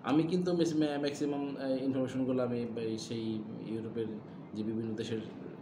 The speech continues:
থাকা প্রবাসীদের চ্যানেলগুলোকে ফলো করি এবং তাদের এর কথাগুলো আমি ভালোভাবে শুনি এবং সেগুলোকে আমি, আহ, নোট করার চেষ্টা করি এবং মেইন, মেইন পে-, পয়েন্টগুলো আমি আপনাদের সাথে শেয়ার করার চেষ্টা করি।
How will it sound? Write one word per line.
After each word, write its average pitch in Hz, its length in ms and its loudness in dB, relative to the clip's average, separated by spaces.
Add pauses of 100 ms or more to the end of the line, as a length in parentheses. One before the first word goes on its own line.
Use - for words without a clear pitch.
(180)
থাকা 113 240 -4
প্রবাসীদের 110 500 -2
চ্যানেলগুলোকে 110 580 0 (120)
ফলো 110 160 2
করি 120 180 0
এবং 107 260 0 (120)
তাদের 110 240 0 (600)
এর 107 380 -2 (320)
কথাগুলো 117 380 2
আমি 117 160 0
ভালোভাবে 110 420 0
শুনি 127 280 2
এবং 113 340 0
সেগুলোকে 113 520 -2
আমি, 110 280 0 (400)
আহ, 110 60 0
নোট 120 280 2
করার 127 180 6
চেষ্টা 127 320 0
করি 123 340 0
এবং 117 220 -2
মেইন, 127 360 6
মেইন 131 220 6
পে-, 120 120 4 (300)
পয়েন্টগুলো 123 460 4
আমি 117 100 2
আপনাদের 110 280 0
সাথে 110 180 0
শেয়ার 110 260 0
করার 107 180 0
চেষ্টা 104 260 -2
করি। 90 180 -4